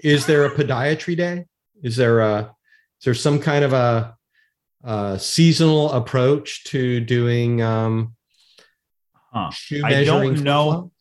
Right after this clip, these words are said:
Speaker 2: I don't know if podiatry is a seasonal business.
Speaker 1: I feel like people listening to the podcast right now, right now are fast forwarding just as quickly.
Speaker 2: <laughs>
Speaker 1: All right.
Speaker 2: They're
Speaker 1: So the
Speaker 2: doing
Speaker 1: next
Speaker 2: this
Speaker 1: thing that we're gonna
Speaker 2: podcast.
Speaker 1: talk <laughs>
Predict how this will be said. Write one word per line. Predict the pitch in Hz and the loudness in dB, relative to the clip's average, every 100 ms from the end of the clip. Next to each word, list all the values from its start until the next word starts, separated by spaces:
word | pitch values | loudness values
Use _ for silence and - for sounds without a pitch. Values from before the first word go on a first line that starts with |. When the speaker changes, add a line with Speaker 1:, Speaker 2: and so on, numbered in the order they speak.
| _ _ - | _ _ -10
Speaker 2:
I | 110 | -8
don't | 107 131 135 | -4 -4 -2
know | 123 | -2
if | 117 | -4
podiatry | - 98 95 95 - 95 | -6 -6 -6 -8 -10 -10
is | 90 - | -10 -12
a | |
seasonal | 85 90 85 85 85 80 | -14 -12 -12 -10 -10 -10
business. | 80 - - - | -12 -14 -14 -6
Speaker 1:
I | 143 | -4
feel | - 196 214 | 0 2 4
like | 202 180 | 4 0
people | - 180 185 | 0 0 2
listening | 160 160 156 147 | 2 2 2 2
to | |
the | 131 | 0
podcast | 143 127 127 127 120 | 0 0 0 -4 -2
right | 123 117 | -4 -2
now, | 113 | -2
right | 113 117 131 120 107 | -2 -4 -6 -4 -2
now | 107 | -2
are | 98 | -4
fast | - 110 104 - | -2 -2 -2 -2
forwarding | 107 98 95 82 80 | -2 0 0 -2 -4
just | - - | -4 -4
as | 622 740 - | -2 -2 -2
quickly. | 113 117 107 107 - | -2 -4 -6 -8 -10
Speaker 2:
<laughs> | - | -2
Speaker 1:
All | 156 - 165 175 | -2 -2 0 2
right. | 180 | 4
Speaker 2:
They're | 131 | 2
Speaker 1:
So | 131 190 | 2 4
the | 175 175 | 4 4
Speaker 2:
doing | |
Speaker 1:
next | 196 220 | 4 2
Speaker 2:
this | 254 | 0
Speaker 1:
thing | 233 | 2
that | 208 | 4
we're | 170 | 4
gonna | 156 151 | 2 2
Speaker 2:
podcast. | 151 143 - - | 0 -2 -4 -6
Speaker 1:
talk | |
<laughs> | 113 | -4